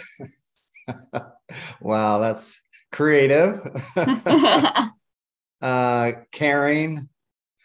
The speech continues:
Speaker 1: um, um, innovative, <laughs> passionate, and crazy. There's a crazy side in me. Just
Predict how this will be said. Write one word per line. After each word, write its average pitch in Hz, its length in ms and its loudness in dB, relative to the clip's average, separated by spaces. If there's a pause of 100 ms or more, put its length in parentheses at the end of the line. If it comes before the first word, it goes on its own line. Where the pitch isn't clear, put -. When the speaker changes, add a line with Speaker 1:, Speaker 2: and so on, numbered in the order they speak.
(400)
Speaker 1:
um, 123 1160 -4 (2000)
um, 107 380 -8
innovative, 139 640 0 (800)
<laughs> - 720 -20
passionate, 127 720 -2 (300)
and 113 800 -4 (1000)
crazy. 117 560 -4
There's 120 220 0
a 120 60 -4
crazy 104 420 -8
side 101 320 -6
in 104 140 -6
me. 104 260 -6
Just 110 220 -8